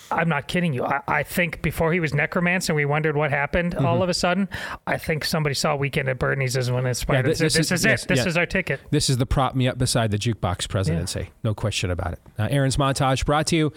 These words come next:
Speaker 2: by our friends over at Bonner Private Wines. You might need a drink after watching that. Uh, and you've heard us talking about these extreme altitude wines grown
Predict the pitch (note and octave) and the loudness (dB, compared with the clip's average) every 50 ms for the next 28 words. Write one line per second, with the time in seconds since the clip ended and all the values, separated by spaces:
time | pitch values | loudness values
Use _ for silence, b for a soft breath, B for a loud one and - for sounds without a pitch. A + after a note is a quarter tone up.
0 | B B B B B B - C#3 C#3+ D3 - F#3+ F#3 F#3+ F#3 E3+ F#3+ F#3 E3+ F3+ | B B B B B B 0 2 2 2 2 2 2 2 2 2 2 2 2 2
1 | E3+ D3 C3+ E3+ E3+ F3 E3+ E3 D#3 - F#3 F3 E3+ D#3 D#3 C3+ D#3+ D#3+ E3 F3 | 2 2 2 2 2 2 2 2 0 2 2 2 2 2 0 0 2 2 2 2
2 | E3+ D3 B2+ E3+ D#3 D3+ C#3+ B2+ D3+ D3 B2+ A2+ - G#2+ G#2 G2+ - G#2+ G2 - | 2 2 2 2 2 0 0 2 2 2 2 2 0 0 0 0 0 0 -2 -2
3 | - G#2+ G2+ G#2 G2+ G#2+ - - G2+ G2 G#2 F2 F2 F2+ - - _ B B B | -2 -2 0 0 0 0 0 0 0 0 0 0 -2 -4 -6 -8 _ B B B
4 | B B B B B B A#2 A#2+ B2 B2+ B2+ C3 - C#3+ C#3+ C#3+ D3 D3 C#3+ - | B B B B B B 0 0 2 2 0 0 2 2 2 4 4 2 2 2
5 | - A3 G3 G3 - - - F3+ E3 D#3+ - D#3 C3+ B2+ A#2+ A#2 A2+ A#2+ A#2 - | 2 2 2 2 2 2 2 2 2 2 2 0 0 2 2 2 2 2 0 -2
6 | - B2+ B2+ B2 A2+ C3 A#2+ - - - D3 C#3+ D3 D3 C#3+ - - C3+ C#3 C3+ | -2 0 0 2 2 0 0 0 0 0 2 2 2 2 2 2 2 0 0 2
7 | - C#3 - D#3 C#3 C3 B2+ B2 B2 C3 C#3 D#3+ F3+ G#3+ F#3+ - - - - C3 | 0 0 0 2 2 2 2 2 2 2 2 2 0 0 0 0 -2 -2 -4 -2
8 | A#2+ C3 C3 C3+ D3+ F3 G3+ G#3 F#3+ | 0 2 2 2 2 2 0 0 -2